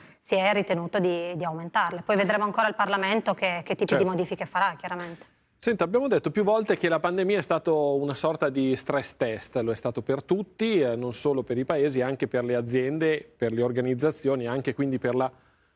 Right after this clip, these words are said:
Speaker 2: pubblica amministrazione. Lei pensa che la pubblica amministrazione italiana abbia superato questo stre-,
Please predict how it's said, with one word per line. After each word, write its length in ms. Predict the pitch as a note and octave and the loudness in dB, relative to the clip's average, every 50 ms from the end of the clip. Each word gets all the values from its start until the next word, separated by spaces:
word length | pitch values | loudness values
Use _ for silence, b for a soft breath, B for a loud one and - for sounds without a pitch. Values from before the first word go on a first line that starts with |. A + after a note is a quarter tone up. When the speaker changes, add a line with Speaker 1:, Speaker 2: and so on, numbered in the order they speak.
| b b | b b
Speaker 2:
pubblica 600 | b - F3+ F3+ D#3 E3+ E3 E3 E3 D#3 D3+ - | b 2 2 4 4 2 2 4 2 0 0 0
amministrazione. 800 | - E3 D#3 D#3+ D#3 D#3 D#3 D3 - - D3+ C#3 - D#3+ C#3 C3+ | 0 0 0 2 2 2 0 0 0 -2 -4 -2 0 -2 0 2
Lei 220 | C#3+ E3+ A#3 B3 G#3+ | 2 2 2 2 2
pensa 400 | - F#3+ G3+ G3+ F3+ - F#3 D3+ | 2 2 2 2 2 0 -2 0
che 260 | - F3 F3 F#3 F#3 | 2 2 2 2 4
la 120 | E3 D#3 | 2 0
pubblica 360 | - - F3+ E3 F3 E3+ E3+ D#3 | 0 0 -2 0 0 0 0 0
amministrazione 580 | D3+ D3+ D3+ D3 - D#3+ D3 - - F3+ F3 | -2 -2 -6 -6 -4 -6 -6 -4 -2 -2 -2
italiana 400 | D#3 E3 D3+ C#3+ D#3+ E3+ E3 D#3 | -2 -2 -2 0 0 0 0 -2
abbia 160 | C#3+ C#3+ D3 | -4 -2 -4
superato 520 | C3 - D#3+ D3 D#3+ D3+ D3 A#2+ - - A2+ | -4 -4 -4 -2 0 0 0 0 -2 -4 -8
questo 260 | A#2+ A2+ - - A#2 | -10 -10 -8 -10 -10
stre-, 240 | - - B2+ A#2+ | -10 -8 -10 -10